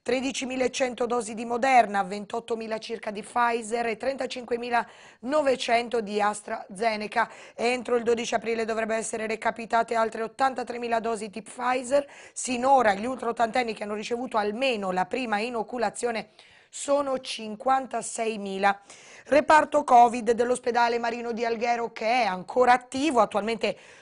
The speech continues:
sono otto i pazienti ricoverati. Ieri c'è stata la visita dell'onorevole Vittorio Sgarbi in questi giorni in tour in Sardegna. Il deputato e critico d'arte, tra l'altro, ieri è stato anche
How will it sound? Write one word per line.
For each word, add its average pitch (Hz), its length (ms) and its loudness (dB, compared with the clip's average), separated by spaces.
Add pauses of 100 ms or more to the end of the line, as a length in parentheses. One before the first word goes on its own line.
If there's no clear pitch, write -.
sono 294 400 4
otto 196 220 -2
i 214 40 -2
pazienti 226 560 -4
ricoverati. 220 800 -4
Ieri 247 220 -4
c'è 214 160 -10
stata 220 480 -2 (360)
la 220 180 4
visita 220 480 0
dell'onorevole 208 680 -2
Vittorio 220 420 -2
Sgarbi 214 540 0
in 214 80 -8
questi 233 400 -8
giorni 233 480 -2
in 233 100 -8
tour 208 220 -6
in 214 160 -6
Sardegna. 202 640 -2 (280)
Il 247 160 -6
deputato 233 440 2
e - 20 0
critico 233 400 -4
d'arte, 214 400 4
tra 208 160 -4
l'altro, 208 320 0
ieri 208 180 -2
è - 20 -6
stato 208 260 -4
anche 208 380 -2